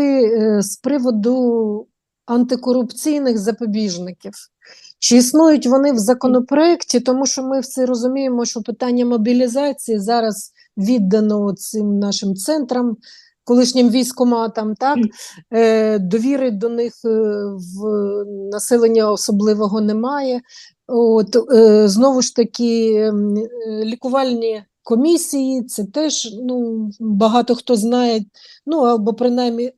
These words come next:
Speaker 1: у нас, можливо, ще багато і псо щодо цього, вартість отримання всяких довідок, але менше з тим ці, м, структури мають вирішувати, х-, кого,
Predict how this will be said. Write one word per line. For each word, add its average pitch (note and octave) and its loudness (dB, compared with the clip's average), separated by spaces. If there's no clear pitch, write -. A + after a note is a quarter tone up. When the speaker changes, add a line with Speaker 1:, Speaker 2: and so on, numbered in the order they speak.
Speaker 1:
у C#4+ -6
нас, B3 0
можливо, B3 -2
ще B3 -6
багато A#3 -4
і A#3 -6
псо - -4
щодо B3 -4
цього, C4+ -4
вартість A#3 -2
отримання A3 2
всяких G#3+ -2
довідок, A#3+ -2
але A3+ -6
менше C4+ -6
з B3 -10
тим E4+ -2
ці, C#4 -4
м, A3 2
структури D#4 2
мають A3 2
вирішувати, A#3 -2
х-, - -14
кого, A3+ -2